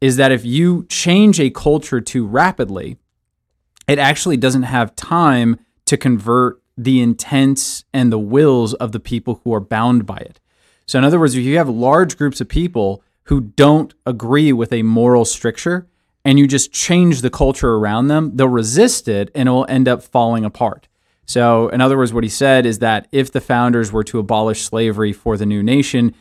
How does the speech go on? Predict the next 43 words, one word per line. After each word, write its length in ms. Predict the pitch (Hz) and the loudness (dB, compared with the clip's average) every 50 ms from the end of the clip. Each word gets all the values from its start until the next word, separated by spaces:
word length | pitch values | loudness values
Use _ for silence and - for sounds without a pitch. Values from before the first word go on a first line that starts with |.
| _ _ - | _ _ 0
there 120 | 127 123 | 0 2
wouldn't 360 | 117 123 139 143 139 120 107 95 | 2 4 4 4 4 2 2 0
be 220 | 131 151 165 147 | 0 2 2 2
a 60 | 120 | 2
new 220 | 110 110 110 110 110 | 2 2 2 0 0
nation 460 | 107 107 113 110 - - 113 107 107 | 0 0 -2 -4 -4 -4 -4 -4 -2
to 120 | - 117 | -4 -4
defend. 500 | 101 98 - - 123 113 92 80 82 - _ _ _ _ _ _ - | -8 -6 -4 -2 -2 -2 -2 -6 -10 -16 _ _ _ _ _ _ -10
So 400 | - - 127 120 117 113 113 110 | -2 2 2 4 4 4 2 0
in 160 | - 123 123 | 0 0 0
oth-, 320 | 123 127 120 104 113 110 | 0 0 0 -4 -8 -8
because 440 | 110 123 113 - - 147 143 139 131 | -6 -6 -6 -4 0 0 2 2 2
of 100 | 135 113 | 0 -2
the 120 | 110 117 | -2 -2
way 280 | 110 110 117 117 120 120 | -2 0 2 2 2 2
that 220 | 107 110 101 - | 0 -2 -4 -6
people 240 | - - 113 - 101 | -8 -10 -8 -6 -6
saw 420 | - - - - 147 143 131 117 107 | -6 -6 -2 2 4 4 6 4 4
it 80 | 98 | 0
in 140 | - 110 110 | -2 -4 -6
specific 480 | - - - 113 - 107 110 104 _ - | -6 -6 -8 -6 -6 -6 -8 -10 _ -4
parts 320 | - 131 120 107 - - | -2 0 0 0 -2 -4
of 80 | 107 101 | -6 -4
the 40 | |
new 140 | 104 104 104 | -4 -4 -4
country, 540 | 98 - - 151 151 - - 127 113 107 82 | -4 -2 -2 -2 -2 -2 -2 -4 -4 -4 -6
it 60 | 104 | -6
just 140 | 107 113 98 | -6 -8 -6
wouldn't 280 | 104 104 113 110 104 101 | -4 -4 -2 -2 -2 -2
have 100 | 92 101 | -4 -6
worked. 400 | 101 113 113 95 - _ _ _ _ _ _ _ _ _ _ - - | -6 -4 -4 -4 -6 _ _ _ _ _ _ _ _ _ _ -4 0
And, 260 | 127 127 127 123 123 | 2 4 4 4 4
uh, 60 | 120 | 4
he 160 | 113 117 120 | 2 2 2
gives 200 | 113 139 127 110 | 2 2 2 2
all 120 | 120 113 113 | 2 0 0
these 240 | 113 110 104 95 - - - | 0 -2 -4 -6 -10 -10 -10
economic 380 | 110 - - 104 104 101 98 | -8 -6 -6 -6 -6 -6 -6
reasons. 380 | 101 98 101 98 98 101 98 98 | -6 -6 -6 -4 -4 -6 -6 -8
It's 160 | 95 98 - _ | -12 -16 -18 _
kind 160 | - 107 98 | -10 -8 -4
of 60 | 92 | -2
interesting. 340 | 120 123 113 - - 87 - | -2 -2 -2 -4 -10 -12 -12